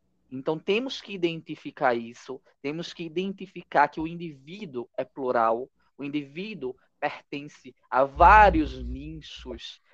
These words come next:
dentro da própria comunidade, e temos que fazer políticas direcionadas para suprir justamente os direitos. Por exemplo, há uma diferenciação entre L G B Ts brancos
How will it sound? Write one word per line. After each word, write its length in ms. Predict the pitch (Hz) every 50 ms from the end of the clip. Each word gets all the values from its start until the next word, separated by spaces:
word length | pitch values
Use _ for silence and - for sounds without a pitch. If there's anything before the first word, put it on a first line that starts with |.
| - - -
dentro 400 | 127 143 151 160 - 175 160 139
da 120 | 139 139
própria 340 | 139 147 143 139 139 143 139
comunidade, 880 | - - 147 139 139 135 135 135 131 127 123 120 117 113 117 135 170 - _ _ _ _ _ _
e 60 | -
temos 400 | 160 - 185 185 190 208 202 -
que 840 | - - 202 202 208 214 214 214 214 208 202 202 196 185 180 175 - - - _ _ _
fazer 400 | - 196 196 190 - 202 208 226
políticas 960 | - - 233 208 160 151 160 185 - - - - 233 226 - - - - - _ _ _
direcionadas 1080 | 170 196 208 214 240 262 - - - 240 233 208 185 175 185 190 185 208 226 - - - _
para 200 | 196 190 185 196
suprir 760 | - - - 254 247 - _ _ - 214 202 208 208 226 233 _ _ _ _ _ -
justamente 640 | 151 170 180 180 - - 202 190 185 180 180 -
os 160 | 196 190 180 180
direitos. 540 | 208 220 202 180 147 131 131 - 139 -
Por 200 | - - 151 143
exemplo, 520 | 147 143 135 135 135 131 - - 135 131 - _ _ - _ _ _ _ -
há 140 | 170 196 214
uma 120 | 233 233
diferenciação 960 | 202 202 - 220 202 175 180 180 - - 180 170 - - - 180 175 190 208
entre 300 | 175 185 180 160 - 170
L 140 | 156 151 156
G 160 | 143 147 151
B 120 | 143 147 143
Ts 280 | - 139 135 131 127
brancos 680 | 139 139 156 165 175 180 180 - - 202 196 - -